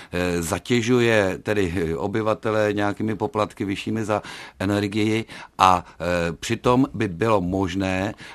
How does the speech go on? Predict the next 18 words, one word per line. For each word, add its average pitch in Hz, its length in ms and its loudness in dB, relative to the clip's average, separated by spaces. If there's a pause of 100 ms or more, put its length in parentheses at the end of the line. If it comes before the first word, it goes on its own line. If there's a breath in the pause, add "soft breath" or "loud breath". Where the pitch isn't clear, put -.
(100)
aby, 98 340 0 (180 loud breath)
eh, 82 300 -2
bioplynky 104 580 -2
krajině 104 360 0
naopak 104 300 -2 (140)
pomáhaly, 82 880 -2 (260 loud breath)
aby 87 280 -2
uklízely 107 680 -2
krajinu, 92 480 -2 (240 loud breath)
aby 104 180 0
likvidovaly 113 680 0
zemědělský 104 640 -2
odpad, 92 440 -4 (320 loud breath)
aby 101 260 -2
nějakým 107 400 0
způsobem 107 800 -2 (120)
vyprodukovanou 104 720 -2
energii, 98 640 0